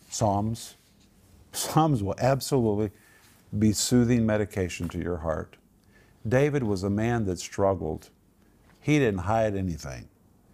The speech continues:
By the way, when he wrote those Psalms, he didn't know we were gonna all be reading some of them. He was just expressing his heart. And David pours himself out. He says, "Oh, my feet are caught in the miry clay. I've sunk to the bottom."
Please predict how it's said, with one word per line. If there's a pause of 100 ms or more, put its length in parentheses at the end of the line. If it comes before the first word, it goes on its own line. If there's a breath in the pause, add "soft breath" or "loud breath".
(200 soft breath)
By
the
way,
when
he
wrote
those
Psalms, (160)
he
didn't
know
we
were
gonna
all
be
reading
some
of
them. (380)
He
was
just
expressing
his
heart. (800 soft breath)
And
David
pours
himself
out.
He
says,
"Oh,
my
feet
are
caught
in
the
miry
clay.
I've
sunk
to
the
bottom."